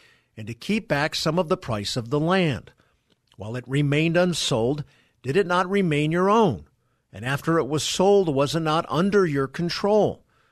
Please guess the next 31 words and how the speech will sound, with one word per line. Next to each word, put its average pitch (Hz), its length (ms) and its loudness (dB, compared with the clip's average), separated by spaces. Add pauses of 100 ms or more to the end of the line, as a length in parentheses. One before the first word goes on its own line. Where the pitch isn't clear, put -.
(340)
Why 107 200 -12
is 127 100 -2
it 165 120 0
that 175 200 0
you 165 140 4
have 147 200 0
conceived 160 600 -2
this 180 200 2
deed 135 320 -2
in 139 120 -2
your 151 180 0
heart? 156 540 -2 (460)
You 107 140 -12
have 117 120 -10
not 143 260 -2
lied 135 420 0
to 131 120 -4
men, 151 520 0 (100)
but 107 220 -12
to 156 120 -2
God." 139 460 -2 (1500)
These 156 180 -2
passages 185 600 0
and 143 160 0
many 170 300 2
others 147 500 0 (100)
underscore 151 680 0
the 143 100 0
historic 156 680 0
spiritual 160 760 -2
underpinnings 135 840 -2